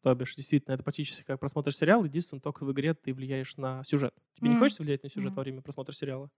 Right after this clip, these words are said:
Speaker 2: Ну нет, щас есть такие, конечно, но
Speaker 1: <laughs>
Speaker 2: не берем в, в расчет, да, я понимаю.
Speaker 1: Вот, да, ну вот я про то, что, собственно, игра, да, особенно которые заточены под, э,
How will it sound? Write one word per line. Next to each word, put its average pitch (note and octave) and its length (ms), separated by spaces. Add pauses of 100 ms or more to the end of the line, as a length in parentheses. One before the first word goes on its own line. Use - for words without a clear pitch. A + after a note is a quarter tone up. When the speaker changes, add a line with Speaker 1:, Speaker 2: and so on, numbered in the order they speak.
(100)
Speaker 2:
Ну C4 120
нет, D4 260
щас - 220
есть C#4 160
такие, C4 240
конечно, G#3+ 360
но B3 300
Speaker 1:
<laughs> - 20
Speaker 2:
не A#3+ 280
берем A3 260
в, G3 60 (120)
в G#3 40
расчет, A3 340
да, G#3+ 140
я G#3 80
понимаю. G#3 340 (180)
Speaker 1:
Вот, D3+ 400
да, E3 180
ну F#3+ 180
вот F3+ 260
я D#3+ 220
про D#3+ 160
то, D#3+ 160
что, D3 440
собственно, D#3 320
игра, E3 240
да, C3+ 320
особенно C#3 440
которые C3+ 680
заточены C#3 540
под, C3 420
э, B2 200